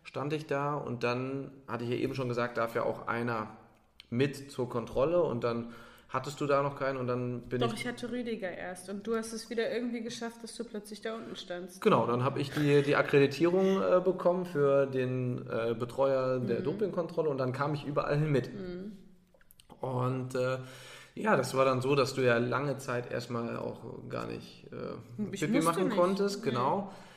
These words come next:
Speaker 1: Äh, dann natürlich auch ein bisschen was getrunken hast, dann haben wir, dann wird man, ach, das, das finde ich echt schrecklich, in diesem Raum, wo, ich sag mal, zehn, fünfzehn Athleten sitzen.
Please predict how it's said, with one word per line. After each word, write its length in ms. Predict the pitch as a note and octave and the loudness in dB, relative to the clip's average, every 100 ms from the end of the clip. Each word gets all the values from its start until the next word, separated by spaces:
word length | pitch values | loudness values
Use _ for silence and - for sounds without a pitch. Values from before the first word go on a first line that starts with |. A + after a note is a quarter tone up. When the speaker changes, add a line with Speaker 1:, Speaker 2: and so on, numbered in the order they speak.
| - | -8
Speaker 1:
Äh, 380 | - B2+ B2+ B2 | -2 2 2 2
dann 220 | A#2+ A#2+ | 0 -2
natürlich 380 | B2 B2+ A#2+ A2+ | -4 -4 -6 -4
auch 180 | G#2+ - | -6 -6
ein 80 | G#2+ | -10
bisschen 200 | A2+ B2 | -8 -4
was 140 | C3+ | -2
getrunken 580 | E3+ E3+ - F3+ F3+ C#3 | -2 0 0 0 0 -2
hast, 300 | C3+ C3+ C3 | 0 -2 0
dann 180 | A#2+ A2+ | -4 -2
haben 160 | B2 B2+ | -2 0
wir, 220 | B2+ A#2+ - - - - | -2 -4 -10 -20 -20 -12
dann 200 | A2 A2 | -10 -8
wird 160 | C3+ | -6
man, 380 | B2+ B2 A#2+ A#2+ | -4 -2 -2 -4
ach, 180 | A#2 - | -8 -10
das, 180 | - - - | -14 -18 -14
das 220 | - - | -10 -8
finde 180 | C3+ A#2+ | -6 -6
ich 160 | - | -6
echt 220 | - - - | -10 -10 -10
schrecklich, 480 | - B2 A#2 - - - - _ - | -10 -10 -10 -10 -16 -20 -20 _ -10
in 80 | A2 | -10
diesem 440 | G#2+ A2+ A2 A2 - - _ _ _ A#2 | -8 -8 -8 -12 -16 -20 _ _ _ -12
Raum, 640 | G#2 G#2 A2 D#3+ F3+ - - - - | -8 -6 -2 -2 -4 -8 -12 -20 -14
wo, 260 | A2+ A#2 G#2+ | -4 -2 -2
ich 160 | - | -6
sag 200 | A#2 B2 | -8 -8
mal, 260 | B2 A#2 A2 - - | -6 -6 -6 -12 -20
zehn, 560 | - D3 D#3 D#3+ E3 - | -8 -4 -4 -4 -10 -6
fünfzehn 400 | G#3 G#3+ G#3 D#3 | -4 -2 -2 -4
Athleten 580 | A2+ A#2+ C#3 F3 F#3 F3+ | -4 -2 -2 -2 -4 -2
sitzen. 420 | F3+ F3+ G#3+ | -2 -2 -6